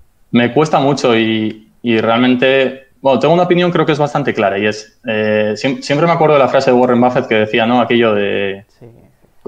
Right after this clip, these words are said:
Speaker 1: no, no sé cómo era exactamente la frase, pero decía algo así como que diversificar era protegerse de la estupidez humana, ¿no? Era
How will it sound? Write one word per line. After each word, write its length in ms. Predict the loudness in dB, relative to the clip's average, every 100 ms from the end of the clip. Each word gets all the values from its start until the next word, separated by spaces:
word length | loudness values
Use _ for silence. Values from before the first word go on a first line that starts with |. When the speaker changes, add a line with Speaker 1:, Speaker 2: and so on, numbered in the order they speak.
| -12
Speaker 1:
no, 180 | -2 0
no 120 | 0
sé 100 | 0
cómo 120 | 2 2
era 80 |
exactamente 400 | 2 0 2 2
la 80 | 2
frase, 220 | 0 0 0
pero 120 | 0
decía 180 | 2 2
algo 120 | 2
así 140 | 0
como 220 | 0 0
que 80 | 2
diversificar 600 | 2 2 0 -2 0 0
era 200 | 2 0
protegerse 480 | 0 0 0 -2 0
de 60 | 0
la 100 | 0
estupidez 460 | -2 -2 0 0
humana, 320 | 0 -2 -2 -6
¿no? 240 | -4 0
Era 340 | 2 2 0